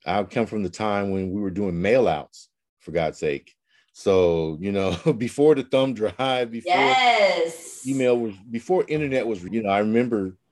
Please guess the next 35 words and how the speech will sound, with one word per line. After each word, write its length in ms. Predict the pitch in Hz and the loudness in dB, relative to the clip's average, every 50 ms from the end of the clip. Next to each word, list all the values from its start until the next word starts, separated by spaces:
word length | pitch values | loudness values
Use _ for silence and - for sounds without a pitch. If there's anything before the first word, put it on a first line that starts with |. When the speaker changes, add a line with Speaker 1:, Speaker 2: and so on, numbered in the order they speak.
| _ _ | _ _
Speaker 1:
sitting 380 | - - - - 135 131 135 120 | -20 -10 -4 -4 -2 -2 0 0
there, 420 | 113 107 101 98 98 98 98 101 _ _ _ _ _ _ _ _ _ _ - | 0 0 0 -2 -4 -4 -6 -10 _ _ _ _ _ _ _ _ _ _ -8
making 380 | 82 95 113 131 131 143 135 | -4 -2 -2 -2 -2 -4 -8
copies, 480 | 120 - 113 95 95 95 101 95 92 - | -4 -2 -2 -2 -2 -4 -8 -12 -12 -6
collating 480 | - - 147 156 147 135 131 123 120 | 0 2 4 4 4 4 2 0 -2
the 60 | 113 101 | -6 -6
copies, 640 | - 104 98 90 87 98 92 90 92 - - _ _ _ _ _ _ _ _ _ _ _ | -4 -2 -2 -2 -4 -6 -10 -12 -14 -16 -20 _ _ _ _ _ _ _ _ _ _ _
stapling 600 | - - - - 131 139 151 143 131 117 107 95 90 | -20 -8 0 2 4 4 4 2 0 0 0 0 0
them, 280 | 87 87 85 87 95 - _ _ _ _ _ _ _ _ _ _ | -2 -4 -4 -6 -8 -12 _ _ _ _ _ _ _ _ _ _
putting 220 | - 147 147 165 | 0 2 2 2
them 160 | 160 151 147 | 2 0 2
in 120 | 147 143 139 | 0 0 0
the 60 | 143 | 0
mailer, 540 | 135 117 110 104 95 92 92 90 87 101 113 _ _ _ _ _ _ _ _ _ _ _ _ _ _ _ _ _ _ _ _ _ _ _ _ - | 0 0 0 0 0 0 -2 -2 -4 -6 -10 _ _ _ _ _ _ _ _ _ _ _ _ _ _ _ _ _ _ _ _ _ _ _ _ -6
getting 280 | 92 131 151 165 147 | -2 -2 0 0 2
bubble 260 | 127 131 120 110 110 | 2 2 2 2 0
packs, 640 | 90 - 110 98 90 92 92 - - - - - _ _ _ _ _ _ _ _ _ _ _ _ | -2 -2 0 0 0 0 -2 -6 -12 -20 -20 -20 _ _ _ _ _ _ _ _ _ _ _ _
spending, 440 | _ - - 170 170 170 165 160 160 | _ -6 -2 0 2 2 2 0 0
you 120 | 165 170 | 0 0
know, 400 | 160 147 135 127 127 131 139 143 _ _ _ _ _ _ _ | 2 4 4 4 2 0 -2 -8 _ _ _ _ _ _ _
an 160 | - 117 117 | -6 -4 -4
inordinate 720 | 117 - 135 139 131 120 - 135 139 170 202 202 190 170 143 | -4 -4 -4 -6 -6 -4 0 2 4 4 4 4 4 2 2
<laughs> 100 | 120 95 | 0 0
amount 220 | - 151 - - | 0 0 2 2
of 180 | - 180 160 - | 0 -2 -2 -4
time. 440 | - - 160 170 156 139 113 - - | -2 0 2 2 2 0 -2 -4 -4
Speaker 2:
Preach! 880 | - - 440 480 494 523 508 - 508 466 440 - - - - - - - - | 0 2 2 4 2 2 0 2 2 2 2 0 -2 -8 -10 -10 -10 -6 -2
Oh 40 | |
Speaker 1:
And 180 | - - - 143 | 0 2 4 4
Speaker 2:
my 220 | 359 370 - - | 4 2 0 0
God, 300 | - 180 180 180 359 339 311 | 2 2 4 4 4 4 2
I 120 | 311 - | 0 -2
Speaker 1:
then 240 | - - - 311 320 | -4 -6 -6 -6 -6
Speaker 2:
love 280 | 330 339 370 403 415 415 | -4 -2 -2 -2 -2 -2
it. 400 | 415 427 392 381 381 - - - | -4 -6 -8 -8 -8 -10 -10 -14